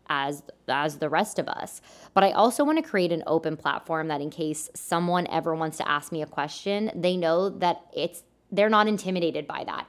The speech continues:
And I'm not on this high elite platform, but I did reach out one time to Dan Levy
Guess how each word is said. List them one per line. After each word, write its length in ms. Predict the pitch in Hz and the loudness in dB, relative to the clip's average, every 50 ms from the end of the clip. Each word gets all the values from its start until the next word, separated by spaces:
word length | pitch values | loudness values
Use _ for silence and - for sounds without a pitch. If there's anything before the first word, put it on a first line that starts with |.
| _ - | _ -8
And 120 | 190 240 - - _ | -8 -8 -8 -12 _
I'm 320 | - 139 202 202 220 247 247 | -6 -4 -2 0 0 2 2
not 280 | 226 202 208 214 - - | 2 2 0 0 -2 -2
on 240 | 175 170 180 190 | -2 -2 -2 0
this 200 | 175 170 160 - | 0 -2 -2 -2
high 560 | - - - 170 160 160 160 165 165 160 160 - - - | -6 -4 2 4 4 6 6 4 4 2 -2 -4 -4 -4
elite 340 | 185 165 160 170 165 160 | -4 -2 -2 -2 -4 -4
platform, 640 | - - 165 151 - - - - 98 98 104 110 - - - - - - - _ | -4 -2 0 0 0 -2 -6 -8 -8 -8 -8 -10 -12 -14 -16 -20 -20 -20 -10 _
but 220 | - 190 - - - | 6 6 6 6 4
I 140 | - 180 196 | 2 2 2
did 380 | 175 - 180 170 180 175 170 | 2 4 4 4 4 4 0
reach 200 | 185 202 202 - | -4 -4 -2 0
out 360 | - 151 156 165 165 - - - - - _ | 2 4 6 4 4 4 0 -8 -18 -12 _
one 200 | 180 185 185 185 | 0 2 2 2
time 380 | 180 170 160 160 165 170 180 | 0 0 0 0 0 -2 -4
to 180 | 180 - - 196 | -6 -4 -4 -4
Dan 440 | 175 - 160 165 165 170 170 175 - | -2 0 -2 -2 0 -2 -4 -6 -6
Levy 720 | - 180 170 165 175 170 170 165 156 156 170 196 196 196 | -4 0 2 2 2 2 2 0 0 2 0 0 -2 -4